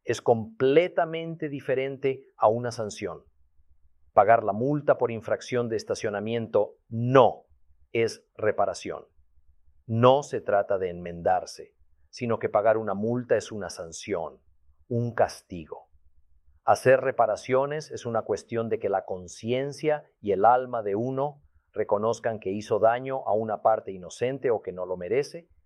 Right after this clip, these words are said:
y la reparación es un intento de compensar a esa parte por su daño lo mejor que se pueda hacer. Así que, en la Asham,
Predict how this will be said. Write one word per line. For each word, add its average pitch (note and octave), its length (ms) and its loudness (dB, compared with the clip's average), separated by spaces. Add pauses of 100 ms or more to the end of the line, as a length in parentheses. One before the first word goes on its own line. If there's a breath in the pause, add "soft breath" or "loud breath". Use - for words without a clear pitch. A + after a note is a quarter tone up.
(240)
y A2 120 -4
la G2+ 120 6
reparación G2 720 -2
es G2+ 140 -12
un G2+ 100 -8
intento C3 560 -2
de G#2+ 140 -4
compensar G2 640 0
a F#2 100 0
esa G#2 320 -2
parte B2+ 480 0 (320)
por A2 160 2
su G2+ 180 -8
daño G#2+ 360 0
lo G2+ 100 0
mejor G#2+ 380 -4
que G#2+ 100 -12
se - 140 -10
pueda F2+ 360 -4
hacer. - 300 -10 (800)
Así - 300 6
que, - 360 6 (360)
en A2 200 8
la F#2+ 140 6
Asham, F#2 580 2